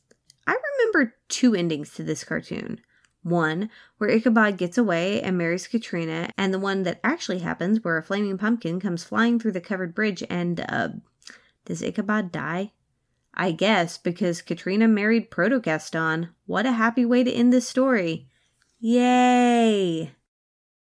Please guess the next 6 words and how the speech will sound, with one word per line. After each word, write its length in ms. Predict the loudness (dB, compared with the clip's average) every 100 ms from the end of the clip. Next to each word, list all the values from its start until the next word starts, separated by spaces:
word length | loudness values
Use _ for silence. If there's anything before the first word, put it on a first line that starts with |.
| _ _ _ -6
But 100 | -4
you 120 | 0
know 100 | 0
what's 220 | 0 -2
next? 580 | -2 -2 -6 -8 -18 -20 _ _ _ _ _
Cinderella. 960 | -14 -4 -2 -2 -4 -8 -8 -6 -8